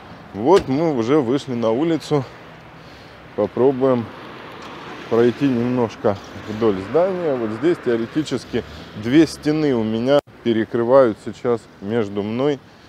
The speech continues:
и, а, приёмником. И давайте будем возвращаться. Сейчас потихонечку возвращаемся. Считаем раз, два, три, четыре, пять. Раз, два, три, четыре, пять. И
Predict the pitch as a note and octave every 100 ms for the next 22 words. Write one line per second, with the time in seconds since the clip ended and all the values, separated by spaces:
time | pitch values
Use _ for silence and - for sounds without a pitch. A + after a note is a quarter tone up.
0 | - G2+ A2 A#2 - - - - - -
1 | G2 G2 F#2+ F2+ E2 - A2 B2+ A2+ F2
2 | D2+ - D2 C2 - - - - - E3
3 | C#3 C3+ D3+ C#3 B2+ C3+ B2+ A2+ A#2 A#2+
4 | A#2+ - G#2+ F2 - G2+ - C#3+ E3 -
5 | - - D3 D3 - D#3 D3+ C#3+ - D#3+
6 | D3+ - - - - - - - - -
7 | - - G2+ G#2+ G#2+ A#2 - B2 A#2 G#2+
8 | F#2 - G#2+ - - - - - - -
9 | - - C3 C3 B2 A#2 A#2 A2+ G2+ G2+
10 | G2 G#2 G2+ E2+ - G2+ G2 A2 D#3+ F#3
11 | E3+ - - A#2+ G#2 G2 F#2 F#2+ F2+ -
12 | F2 F2 - - F#2+ F#2+ F#2 C3+ D3+ C3+
13 | - - - - - - - - C#3+